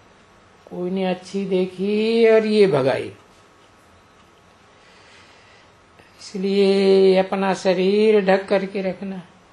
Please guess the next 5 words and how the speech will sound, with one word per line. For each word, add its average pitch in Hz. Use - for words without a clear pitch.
अभी 202
क्या 196
हुआ 131
है 113
देखो, 123